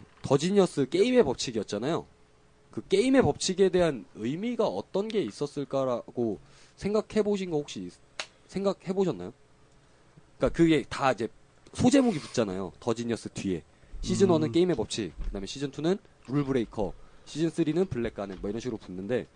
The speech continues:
Speaker 2: 아.
Speaker 1: 지금 그 시즌 원에 붙었던 게임의 법칙의 의미를 우리 나름대로 해석을 해보자면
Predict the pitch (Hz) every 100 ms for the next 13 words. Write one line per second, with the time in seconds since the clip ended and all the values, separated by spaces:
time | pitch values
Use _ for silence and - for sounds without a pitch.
0 | - _ - - 107 107 107 110 147 143
1 | 117 233 247 151 147 - 147 139 131 220
2 | 247 160 127 - 160 147 139 107 135 175
3 | 185 151 117 120 214 127 110 113 113 117
4 | 160 175 156 165 175 160 98 95 90